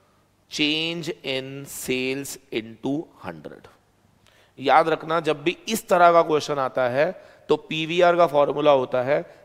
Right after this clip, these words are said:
change in profits divide by change in sales। अब मुझे बताओ, change in profit कितना है बेटा?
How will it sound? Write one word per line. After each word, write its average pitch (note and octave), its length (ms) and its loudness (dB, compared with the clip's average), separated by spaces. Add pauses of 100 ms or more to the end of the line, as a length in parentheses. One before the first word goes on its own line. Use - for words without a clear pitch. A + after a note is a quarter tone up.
(100)
change E3+ 480 -2 (120)
in D3+ 220 -4 (180)
profits C3+ 520 0 (360)
divide C#3 360 4
by D#3+ 220 2
change B2+ 360 -4
in E3+ 160 -4 (140)
sales। E2 440 -10 (320)
अब D3 140 2
मुझे D#3 160 -2
बताओ, A#2 300 -4 (360)
change F#3 600 -2 (120)
in D#3+ 220 -4 (380)
profit A2+ 520 -2
कितना D#3+ 260 -4
है E3+ 60 2
बेटा? E3 220 0